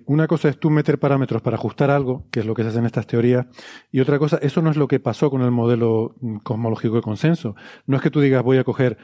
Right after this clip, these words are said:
seis parámetros y, y a ver cómo ajusto todo lo que hay en el universo". No, tú has cogido la física conocida,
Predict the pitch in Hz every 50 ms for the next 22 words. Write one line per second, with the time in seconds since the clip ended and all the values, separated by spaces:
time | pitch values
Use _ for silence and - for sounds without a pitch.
0 | - - _ - - 135 127 110 - 135 120 131 135 127 131 123 - 127 127 127
1 | 113 - - - - - _ _ - - 156 135 135 - 165 139 131 127 123 -
2 | 131 131 113 - 139 123 - 135 - 131 123 123 117 123 120 120 117 120 120 131
3 | 127 - 123 113 117 110 - 147 - - 127 - 156 139 123 - 123 113 104 -
4 | 139 143 165 175 165 170 147 135 120 - 170 165 139 135 139 -